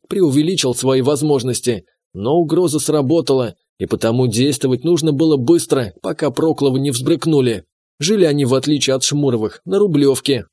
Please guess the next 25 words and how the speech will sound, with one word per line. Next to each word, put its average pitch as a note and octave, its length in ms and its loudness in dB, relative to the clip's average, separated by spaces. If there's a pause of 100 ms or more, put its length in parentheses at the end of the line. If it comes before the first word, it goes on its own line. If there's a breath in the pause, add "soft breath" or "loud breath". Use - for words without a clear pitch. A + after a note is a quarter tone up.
хотя F3+ 300 0
и D3 60 2
в A#2 60 -4
довольно C#3 420 2
скромном C#3+ 480 -2
по B2+ 80 -2
рублевским B2+ 500 -2
меркам C#3 380 -2
коттедже. B2 640 0 (340)
Дочери E3+ 460 2
вообще C#3 400 2
в A#2 60 -4
доме C#3+ 260 2
не C#3 80 0
оказалось. C#3 680 0 (260)
Герман A2+ 400 0
Константинович C3+ 880 -2
и - 20 -4
впрямь F#3+ 340 0
полагал, B2+ 540 0 (160 soft breath)
что - 200 2
его C#3+ 200 4
дочь C#3+ 300 0
в C3 60 0
опасности, C3+ 800 0